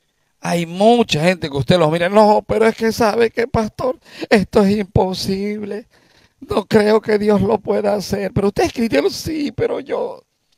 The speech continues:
Piensa en esto, siempre que aparezca un pero,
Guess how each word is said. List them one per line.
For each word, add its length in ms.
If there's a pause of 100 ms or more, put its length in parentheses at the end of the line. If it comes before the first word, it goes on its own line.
(840)
Piensa 360
en 60
esto, 320 (160)
siempre 420
que 120
aparezca 480
un 180 (140)
pero, 680